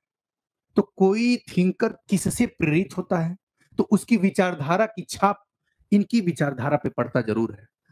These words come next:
तो आइए देखते हैं कि आखिर विज्ञानों के वर्गीकरण में क्या ये इनका स्वतंत्र चिंतन था या विज्ञानों के वर्ग-, वर्गीकरण सिद्धांत पर किसी का प्रभाव था। तो आइए देखते हैं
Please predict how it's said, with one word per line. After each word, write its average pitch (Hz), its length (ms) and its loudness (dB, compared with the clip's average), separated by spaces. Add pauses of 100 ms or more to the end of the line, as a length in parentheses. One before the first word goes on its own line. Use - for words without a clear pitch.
(140)
तो - 120 -4
आइए 160 240 4
देखते 170 360 0
हैं 185 180 2
कि 185 80 2
आखिर 170 240 -4
विज्ञानों 160 440 0
के - 120 -2
वर्गीकरण 151 480 0
में 165 220 -2 (920)
क्या 175 120 2
ये 190 180 -2
इनका 175 260 -2
स्वतंत्र 202 460 -2
चिंतन 214 420 0
था - 280 -10 (240)
या 160 340 0
विज्ञानों 175 420 0
के 196 120 -6
वर्ग-, 160 360 0
वर्गीकरण 160 440 -2
सिद्धांत 156 540 -4
पर 123 120 -2 (1040)
किसी 165 220 0
का 135 160 -2 (460)
प्रभाव 143 380 0
था। - 220 -18 (720)
तो - 100 -8
आइए 151 200 4
देखते 165 340 -2
हैं 175 220 -4